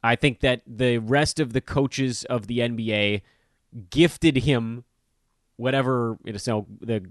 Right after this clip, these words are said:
the coaching award voted on by his peers when he was on his way out in Toronto. And the Raptors, like, they saw the writing on the wall. They had to change what they were doing offensively. They had to change the way that minutes were getting distributed. And so now,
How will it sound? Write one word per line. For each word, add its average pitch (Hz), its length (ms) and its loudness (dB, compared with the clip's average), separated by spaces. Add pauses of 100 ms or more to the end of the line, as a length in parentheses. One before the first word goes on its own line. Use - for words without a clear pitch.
the 113 160 0
coaching 139 460 2
award 117 420 0
voted 117 320 0
on 110 160 -2
by 98 160 0
his 98 160 -4
peers 113 480 -4
when 107 140 -4
he 107 100 -4
was 104 160 -4
on 107 100 -2
his 104 120 -4
way 104 240 -2
out 127 280 2
in 110 120 -10
Toronto. 101 600 -2 (260)
And 233 140 -4
the 254 40 0
Raptors, 247 500 4 (280)
like, 165 260 0
they 180 240 2
saw 208 300 6
the 180 80 2
writing 180 240 4
on 156 100 2
the 147 60 0
wall. 165 340 4
They 170 120 4
had 170 300 -2
to 156 60 0
change 180 480 -2
what 139 120 -4
they 131 100 0
were 127 100 0
doing 143 280 0
offensively. 113 640 -2
They 120 100 -2
had 135 100 2
to 135 60 -6
change 156 460 -2
the 135 80 0
way 127 180 0
that 117 160 -2 (240)
minutes 156 360 2
were 131 80 0
getting 127 200 0
distributed. 135 480 0 (280)
And 156 160 -2
so 180 120 2
now, 180 320 0